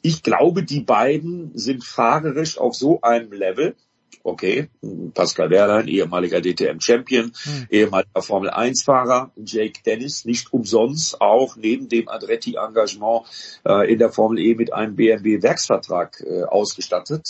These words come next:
Speaker 1: Äh, das vergessen viele Leute immer, weil er ist ja, äh, vom B M W in die Formel E geholt worden. Und das kann im Übrigen auch sehr, sehr gut sein, weil er im letzten Jahr seine Nordschleifen, äh, Lizenz gemacht hat, dass wir Jake Dennis vielleicht sogar beim vierundzwanzig-Stunden-Rennen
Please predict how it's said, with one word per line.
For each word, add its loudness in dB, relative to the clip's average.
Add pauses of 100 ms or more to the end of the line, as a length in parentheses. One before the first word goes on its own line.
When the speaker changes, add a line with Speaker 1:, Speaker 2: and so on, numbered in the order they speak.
(120)
Speaker 1:
Äh, -6
das -6
vergessen 0
viele 0
Leute 0
immer, 0
weil 2
er 4
ist -2
ja, 2 (320)
äh, -2
vom -4
B 2
M 0
W 4
in -8
die -8
Formel -6
E -2
geholt 0
worden. 0 (540)
Und -2
das 0
kann 2
im -2
Übrigen 0
auch 2
sehr, 2
sehr 0
gut -6
sein, 0 (340)
weil 4
er 6
im -2
letzten 0
Jahr 2
seine -6
Nordschleifen, 0
äh, 2
Lizenz 0
gemacht -2
hat, 2
dass -4
wir -2
Jake 0
Dennis -4
vielleicht -2
sogar 2
beim -2
vierundzwanzig-Stunden-Rennen -2